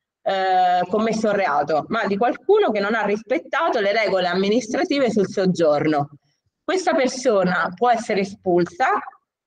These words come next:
Nel momento in cui deve essere espulsa e non è possibile operare coattivamente l'espulsione e si deve attendere il mezzo, eh, la, la, la, la, l'ottenimento del, del titolo di viaggio per viaggiare, le ragioni possono essere molte,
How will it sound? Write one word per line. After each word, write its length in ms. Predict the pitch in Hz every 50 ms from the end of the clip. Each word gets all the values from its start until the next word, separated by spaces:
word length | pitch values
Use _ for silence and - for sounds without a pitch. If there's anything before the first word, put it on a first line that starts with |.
| _ _ _
Nel 180 | _ 233 247 254
momento 420 | 262 269 294 359 381 330 233 -
in 140 | 226 226 233
cui 240 | 233 - 285 254 214
deve 200 | 196 196 208 233
essere 320 | 240 226 - 226 208 208
espulsa 520 | 202 208 - - 339 330 254 214 - - 202
e 40 |
non 140 | 190 202 208
è 120 | 240 254 -
possibile 640 | - 254 233 - 262 - 359 339 202 180 190 185 180
operare 360 | 180 - - - - - _ _ - - -
coattivamente 840 | 202 202 202 180 - 240 208 214 214 240 254 240 208 190 190 185
l'espulsione 1080 | 180 180 175 175 - 185 185 185 185 - - - 185 165 160 165 185 233 339 415 - - _ _ _ _ _ _ _ _ _ _
e 160 | _ 208 208
si 200 | - - - 208
deve 180 | 208 247 247 233
attendere 920 | 214 220 226 - 285 269 220 185 180 180 175 180 175 170 165 165 - - - _ _ _ _ _ _ _ _ _ - - -
il 180 | 175 175 175
mezzo, 1000 | 175 160 156 170 185 185 185 175 165 151 156 185 180 175 175 175 170 170 175 175 175 - - _
eh, 500 | - 180 180 175 175 170 175 175 175 165
la, 280 | 170 175 175 175 170
la, 440 | 170 170 170 170 170 170 170 165 156
la, 300 | 143 170 165 156 - -
la, 220 | 143 139 165 175 -
l'ottenimento 640 | - 185 180 190 - 180 185 190 185 185 185 190 175
del, 160 | 185 180 170
del 300 | - - - 165 185 185
titolo 320 | - 196 190 - 180 175 175
di 100 | 175 175
viaggio 320 | 180 180 180 180 - 175
per 160 | 180 175 165
viaggiare, 800 | 156 - 170 170 170 - - 170 165 196 202 196 180 180 175 180
le 180 | - 180 180 190
ragioni 380 | 190 190 180 180 226 226 208 214
possono 360 | - 180 175 - 208 196 196
essere 300 | 196 196 - 381 453 453
molte, 600 | 370 254 202 196 196 190 196 - 269 294 392 370